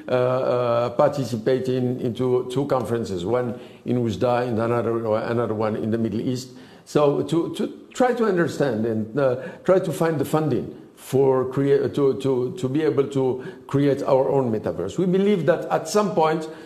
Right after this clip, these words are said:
down the road, uh, and it's not gonna be long because,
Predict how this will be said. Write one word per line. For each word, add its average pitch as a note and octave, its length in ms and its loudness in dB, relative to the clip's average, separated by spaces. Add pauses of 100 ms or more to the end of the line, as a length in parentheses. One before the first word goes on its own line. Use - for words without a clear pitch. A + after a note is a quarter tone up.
(200)
down D#3+ 220 4
the D3+ 100 2
road, D3+ 400 0
uh, D3 260 0
and E3+ 200 2
it's F#3 200 2
not G3+ 200 0
gonna F3+ 180 2
be D#3+ 140 2
long D3 420 2
because, C3+ 380 0